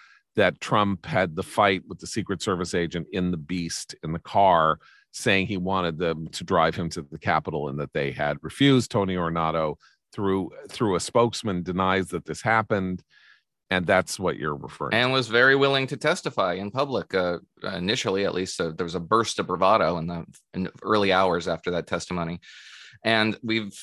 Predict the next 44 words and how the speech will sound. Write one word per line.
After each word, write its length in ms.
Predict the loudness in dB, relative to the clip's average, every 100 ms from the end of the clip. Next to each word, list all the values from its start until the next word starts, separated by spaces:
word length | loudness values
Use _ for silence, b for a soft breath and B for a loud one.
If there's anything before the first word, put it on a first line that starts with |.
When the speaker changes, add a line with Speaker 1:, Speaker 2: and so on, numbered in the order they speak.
| -6
Speaker 2:
yet 320 | 2 2 2 _
to 120 | -4
hear 260 | 0 2 4
any 360 | 2 0 -4 -8 _ _
progress 460 | 2 2 4 0 -2
on 160 | -4
that. 240 | -4 -6 -6
Now, 220 | -6 -2 0
I 120 | 2
don't 180 | 2 0
know 140 | 0
whether 240 | 2 0
that's 220 | 0 -2 -6
the 100 | -10
committee's 440 | -4 0 0 0
lethargy 680 | 2 2 0 -2 -4 -4 -8 _
or 520 | 2 4 4 2 -2 -6
Ornato 540 | -4 0 2 2 0
getting 300 | -2 -2 -6
cold 280 | -4 -4 -4
feet, 320 | -4 -2 -2 -2
but 140 | -2
we 100 | -4
subsequently 580 | 0 -2 0 -4 -4 -4
have 320 | 0 0 -2 b b b b b _ _ -18
what 180 | -4 -2
you 60 | 0
can 160 | 0
only 300 | 2 4 2
call 380 | 2 4 4 2
a 60 | 0
very 340 | 2 4 2
conspicuous, 1200 | -2 -8 -8 -6 -2 -2 0 0 -2 -4 -8 -12 -16 _
uh, 380 | -2 0 0 -2 -8 -16 -10
development 540 | -2 0 0 -6 -10 -8
in 320 | -6 -4 -6
the 80 | -6
fact 360 | -4 -4 -2
that, 240 | -2 -2 -6 _
uh, 200 | -6 -6 -2
U 160 | -2
S 120 | -2
S 140 | -2 -2
S 360 | -2 -2 -10